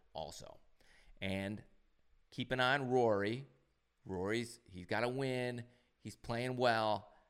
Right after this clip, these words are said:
He doesn't typically play well at Torrey, but I think he can get it together there and, and, and do something special.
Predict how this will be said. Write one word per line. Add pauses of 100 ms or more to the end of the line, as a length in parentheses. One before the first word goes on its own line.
(760)
He
doesn't
typically
play
well
at
Torrey, (580)
but
I
think (180)
he
can (1200)
get
it
together
there (220)
and,
and, (340)
and
do
something
special.